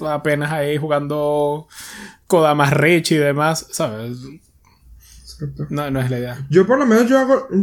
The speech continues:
Speaker 2: yo hago lo contrario. Yo saco el más competitivo primero y luego,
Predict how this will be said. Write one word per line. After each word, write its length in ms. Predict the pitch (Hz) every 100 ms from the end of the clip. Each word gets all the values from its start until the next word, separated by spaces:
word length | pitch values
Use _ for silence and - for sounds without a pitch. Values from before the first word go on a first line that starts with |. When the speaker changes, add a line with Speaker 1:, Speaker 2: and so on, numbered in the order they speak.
| 208 170 170
Speaker 2:
yo 140 | 196
hago 100 | 233
lo 120 | 269
contrario. 440 | 226 180 165 143 143
Yo 120 | 165
saco 300 | 190 220 247
el 160 | 240 226
más 320 | 202 214 220
competitivo 720 | - 240 233 214 202 208 226
primero 540 | 220 214 214 254 294 -
y 80 | 214
luego, 440 | 208 214 214 240